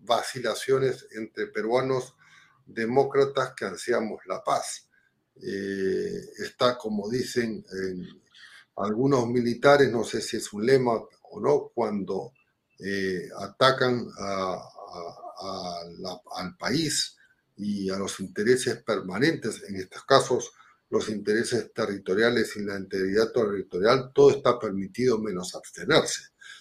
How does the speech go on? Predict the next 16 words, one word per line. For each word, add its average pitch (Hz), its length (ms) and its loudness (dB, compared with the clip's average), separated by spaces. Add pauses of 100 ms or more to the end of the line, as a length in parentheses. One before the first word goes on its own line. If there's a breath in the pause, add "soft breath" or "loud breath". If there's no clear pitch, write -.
(160 loud breath)
De 92 120 -6
manera 110 440 0 (140)
que, 110 140 0
eh, 104 800 -2
si - 280 -6
hubiera 135 520 6 (400 loud breath)
una 123 480 4 (320)
conjunción, 123 1000 0 (300)
acuerdo, 135 840 6
este, 101 420 -6
un 104 140 -4
diálogo 139 460 6
entre 98 240 -8
el - 80 -12
Parlamento 113 960 0 (100)
y 101 280 -10